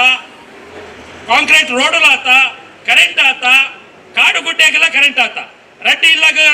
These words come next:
ಓಡೆಗೆ ಅವಶ್ಯಕತೆ ಉಂಡ, ಅಡೆಗೆಲ್ಲ ರೋಡ್ ಆತನು, ಕರೆಂಟ್ ದಾಂತನ ಅಡೆಗೆ ಇಡೀ ತಾಲೂಕು ಕರೆಂಟ್ ಮಲ್ತು ಕೊಡ್ತು. ದೇವರನ್ನ ಪ್ರಸಾದಗೆ ತೊಣ್ಣ ಡಿ ಕೆ ಶಿವಕುಮಾರ್ ಈ ರಾಜ್ಯದ ಉಪಮುಖ್ಯಮಂತ್ರಿ, ಅತ್ಯಂತ ಜವಾಬ್ದಾರಿಯುತವಾದ ಅಂಚಿನ ವ್ಯಕ್ತಿ.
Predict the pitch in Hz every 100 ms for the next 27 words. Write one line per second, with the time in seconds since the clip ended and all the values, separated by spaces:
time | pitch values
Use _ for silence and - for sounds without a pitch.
0 | 294 - - - 226 302 285 277 302 330
1 | 311 320 427 302 302 220 202 - - -
2 | 233 320 320 320 277 320 330 - 180 143
3 | - - - 226 311 320 285 277 311 302
4 | 320 311 311 330 - - - - 214 311
5 | 339 339 330 320 285 330 339 311 302 277
6 | 294 285 262 254 254 220 - - - -
7 | - - - - - 311 330 330 330 302
8 | 285 262 - - 240 330 330 311 302 294
9 | 294 285 277 262 - - - - - 311
10 | 302 277 285 - 320 285 277 277 285 294
11 | 277 247 262 311 320 302 294 277 247 214
12 | 220 - - 202 - 320 320 320 330 330
13 | 285 320 339 330 320 294 285 277 277 269
14 | 262 269 254 254 -